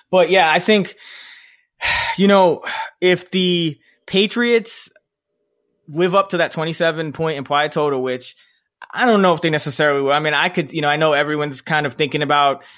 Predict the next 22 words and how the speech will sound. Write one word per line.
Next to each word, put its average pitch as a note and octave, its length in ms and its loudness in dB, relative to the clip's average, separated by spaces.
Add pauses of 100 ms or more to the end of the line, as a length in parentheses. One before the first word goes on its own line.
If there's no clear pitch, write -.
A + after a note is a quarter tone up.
(240)
the G#2+ 60 -18
Patriots F#3 520 2
stomping D3 340 -2
the A2+ 60 -8
Titans G#3+ 380 0
last F3+ 300 2
week E3+ 300 -2
and A2+ 360 -6
the A2+ 80 -12
Jaguars D3+ 560 -2
getting C3+ 220 -2
into C3 180 -6
this A2+ 180 -10
eighty-seven C#3+ 540 -4
point C#3+ 480 -8 (520)
uh, A#2+ 380 -4
showdown, D3+ 720 0
shootout, D3+ 440 2
essentially, C#3+ 440 -2
with B2+ 140 -4
the A2 80 -16
Steelers. F#3+ 680 2